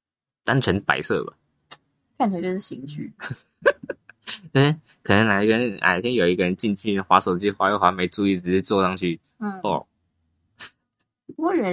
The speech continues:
Speaker 2: 有人还是愿意花十万块去买这个水晶，也是蛮厉害的。
Speaker 1: 可能就是那种水晶的收藏癖。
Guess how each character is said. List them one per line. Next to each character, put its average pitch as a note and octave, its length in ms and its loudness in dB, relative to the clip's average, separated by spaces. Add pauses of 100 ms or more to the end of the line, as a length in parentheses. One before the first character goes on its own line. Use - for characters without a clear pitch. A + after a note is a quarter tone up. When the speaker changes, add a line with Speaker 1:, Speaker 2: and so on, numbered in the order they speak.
(140)
Speaker 2:
有 E3+ 140 0
人 F3 120 2
还 F3 160 -4
是 G#3+ 140 -4
愿 G#3 260 -4
意 F#3+ 260 -4
花 F#3+ 160 -2
十 E3+ 260 -8
万 F3+ 200 -6
块 E3+ 220 -10
去 - 160 -14
买 F3+ 240 -12
这 D3 100 -8
个 D#3+ 80 -2
水 - 200 -18
晶， F3+ 240 -14
也 F#2 140 -14
是 - 120 -16
蛮 - 180 -14
厉 C3 200 -20
害 - 100 -16
的。 - 260 -20 (880)
Speaker 1:
可 E2 140 -6
能 E2 100 -2
就 G#2 140 -4
是 F2 640 -2
那 G2 140 -6
种 E2+ 380 -8
水 D#2+ 340 -6
晶 G#2+ 420 -2
的 F2+ 420 -2
收 A#2 140 0
藏 A2 160 2
癖。 B2 200 -6